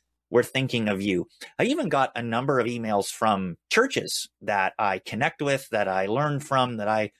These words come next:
uh, borrow ideas from. Uh, one email shocked me because the email said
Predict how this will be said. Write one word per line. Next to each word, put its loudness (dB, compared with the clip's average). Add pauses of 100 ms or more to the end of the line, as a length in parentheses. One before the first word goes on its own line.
(180)
uh, 0
borrow 0
ideas -2
from. 0 (640)
Uh, -2
one 0 (120)
email 0
shocked 0
me -6 (800)
because 0
the -2
email 0
said 0